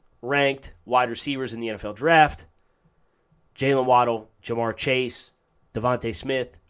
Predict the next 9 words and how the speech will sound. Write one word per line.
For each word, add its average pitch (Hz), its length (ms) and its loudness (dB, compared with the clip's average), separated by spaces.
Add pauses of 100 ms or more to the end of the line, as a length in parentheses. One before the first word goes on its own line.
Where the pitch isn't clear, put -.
Rashad 113 400 0
Bateman, 127 420 -2 (960)
Kadarius 139 640 2
Toney, 127 480 -2 (220)
Terrence 139 340 0
Marshall 127 360 0
Junior, 131 580 -6 (640)
Rondale 135 480 2
Moore, 127 440 0